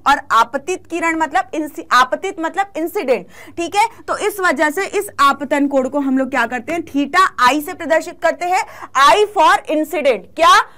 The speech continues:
I for incident। समझ में आ रहा है? बिल्कुल आप लोगों को बहुत ही आसान तरीके से एकदम जीरो से पूरा कॉन्सेप्ट मैं आप लोगों को सिखाने वाली हूँ। जो पहली बार इस चैप्टर को पढ़ रहा है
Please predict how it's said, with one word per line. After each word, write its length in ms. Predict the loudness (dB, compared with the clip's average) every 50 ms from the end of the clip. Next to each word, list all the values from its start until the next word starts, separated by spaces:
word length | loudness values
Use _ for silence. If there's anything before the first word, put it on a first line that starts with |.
| -20 -4 2 4
I 140 | 6 6 6 4 2
for 240 | 2 2 4 4 4 4 2 2 0
incident। 640 | 2 2 2 0 -2 0 2 2 2 0 -2 -8 -18 -20 -6
समझ 320 | -4 -2 0 2 0 0 0
में 120 | 2 2
आ 200 | 4 6 6 6
रहा 120 | 6 6 4
है? 160 | 2 2 0 0 0
बिल्कुल 300 | 2 2 2 0 2 2
आप 180 | 4 4 4 2
लोगों 160 | 0 0 0
को 100 | -2 -2 -4 -2
बहुत 380 | -2 -2 0 2 2 2 2 2
ही 100 | -2 -2 0 2
आसान 480 | 2 2 2 2 0 0 2 2 0 2
तरीके 400 | 0 0 0 0 -2 -2 -2 -2
से 200 | 2 4 4 4 4 2 -2 -10 -20 -14 -2 0
एकदम 400 | 0 0 2 2 2 2 2 2
जीरो 340 | 2 2 0 2 2 2 2 2
से 160 | 0 -2 -2
पूरा 300 | -2 -4 -2 2 2 2 2
कॉन्सेप्ट 480 | 4 2 2 2 0 0 -2 -2 -2 0
मैं 120 | 2 2
आप 160 | 0 2 0
लोगों 180 | 0 0 0 0
को 100 | -2 -2
सिखाने 420 | -4 -4 -4 -2 -2 -2 -2 0
वाली 220 | 0 0 0 0 0
हूँ। 100 | -2 -2
जो 120 | -2 -4
पहली 380 | -4 -4 -4 -4 -4 -4 -4 -2
बार 160 | -2 -2 -2
इस 160 | -2 -6 -4
चैप्टर 300 | -4 -4 -2 -2 -4 -4
को 120 | -2 -2 0
पढ़ 200 | 2 2 2 4
रहा 200 | 4 4 4 4
है 200 | 4 4 4 2